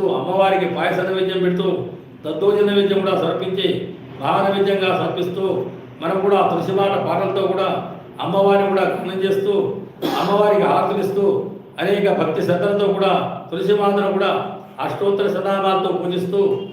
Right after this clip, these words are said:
అనేక విశేషాల ఫలితాలు కూడా పొందుతున్నాము. తులసి కోట ఎంత అభివృద్ధి చెందిందంటే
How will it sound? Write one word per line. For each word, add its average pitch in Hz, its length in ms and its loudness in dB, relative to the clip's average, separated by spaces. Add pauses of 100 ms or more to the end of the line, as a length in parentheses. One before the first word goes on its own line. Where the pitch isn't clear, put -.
(260)
అనేక 202 340 2
విశేషాల 185 720 0
ఫలితాలు 180 340 0
కూడా 180 220 4
పొందుతున్నాము. 175 580 -2 (500)
తులసి 180 280 0
కోట 202 180 4
ఎంత 190 220 0
అభివృద్ధి 180 440 0
చెందిందంటే 185 480 0